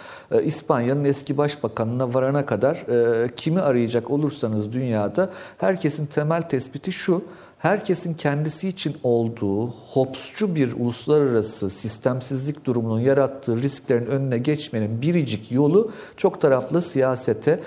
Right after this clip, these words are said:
çok taraflı ilişkilere önem vermektir. Çok taraflı ilişkiler dediğimizde de ya bloklardan bahsedeceğiz ama bunu da aşan tek şey elimizde şu an araç, tek platform, tek düzlem Birleşmiş Milletler Genel Kurulu.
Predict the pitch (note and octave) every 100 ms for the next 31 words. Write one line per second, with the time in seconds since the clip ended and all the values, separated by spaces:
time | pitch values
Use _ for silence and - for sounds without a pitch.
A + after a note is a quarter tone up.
0 | - - E3+ - C#3+ B2+ C3 C3+ C#3+ B2
1 | - C3 E3+ D3+ C#3+ B2 G2+ F#2 G2+ F#2
2 | - - - A#3+ - F#3 E3 F3+ F3 D#3+
3 | - F3 D#3 D3+ D#3 E3 E3+ D#3+ G#3+ E3
4 | G#2+ - - - - F3 C#3+ C#3+ D3+ D3
5 | D3 D3+ E3 E3+ F3 E3 D3 - D3+ D#3
6 | F3+ F3+ C3 C3 A#2+ B2 E3 D#3+ C3+ A#2+
7 | - B2 A#2 - E3+ - - A2 F#2+ A#2
8 | B2 A2+ G2+ F#2 G2 - A#2+ G#2+ C#3 A#2+
9 | A2 C3 - - - - - - E3+ -
10 | C3 A2 A2 - A2+ C3+ D3 D#3+ D#3 B2+
11 | C3 C3 A2 D#3+ G3 - - D3+ C#3+ C3+
12 | - A#2+ - C#3+ C#3 C3 B2 B2 - A2
13 | A#2+